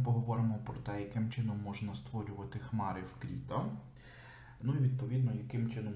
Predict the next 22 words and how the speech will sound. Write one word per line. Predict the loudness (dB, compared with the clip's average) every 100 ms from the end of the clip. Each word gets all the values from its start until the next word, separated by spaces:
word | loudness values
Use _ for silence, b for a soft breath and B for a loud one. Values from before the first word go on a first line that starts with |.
| -6
будувати | -6 -4 -6 -6
саму | -10 -10 -10
структуру | -8 -4 -2 -2 -2
хмари | -2 0 0 0 0 -2 -6
і |
її | -6 -6 -6 -8 -6 -6 -6 B B B B
якісь | -6 -6 -6
певні, | -4 -4 -4 -4 B B B B B -6
е, |
моменти, | -4 -2 -2 -2 -4 -6 -8
елементи. | -6 -6 -6 -8 -14 -18 -20 -20 -20 -20 -20 -20 -20 -20 -10 -10 -6
Так, | 2 2 2
ну, | -4 -6
почнемо | -6 4 6 6
з |
того, | 2 0
що | -2 -6
давайте | -6 -6
створимо | -10 -8 -6 -4 -4
новий | -4 -6 -8
документ. | -8 -6 -4 -2 -2 -4 -12 -16 B B B B B B B B B B B B B -2 8
Е, | 10 10 10 12 10